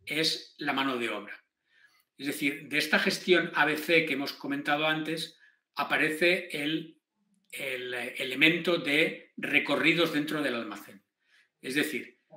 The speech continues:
si los productos A son, son aquellos que se mueven más y nuestra salida del almacén está aquí donde indico, pues evidentemente no tendría sentido tener productos A,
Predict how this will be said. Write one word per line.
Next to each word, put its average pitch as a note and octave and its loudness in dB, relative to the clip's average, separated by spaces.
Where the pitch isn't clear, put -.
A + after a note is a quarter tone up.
si - -2
los C3+ -4
productos D#3+ 0
A F#3 6
son, E3 -2
son E3 0
aquellos E3 4
que C3+ -4
se B2 -2
mueven C3+ 0
más F3+ 2
y C#3 -2
nuestra C3 -4
salida C#3 0
del D3+ 2
almacén D3+ 0
está C#3+ -2
aquí D#3+ -4
donde A#2+ -2
indico, F3 -4
pues E3+ 2
evidentemente F#3+ 2
no D#3 2
tendría E3+ 2
sentido E3+ 0
tener D#3 0
productos D#3+ -2
A, D#3 2